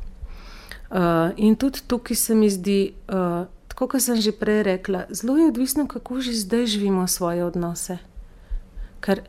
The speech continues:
če zdaj živimo svoje odnose z enimi odprtimi očmi, z enim odprtim,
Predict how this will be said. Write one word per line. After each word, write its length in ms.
če 140
zdaj 320
živimo 440
svoje 340
odnose 560
z 180
enimi 340
odprtimi 680
očmi, 720
z 120
enim 280
odprtim, 680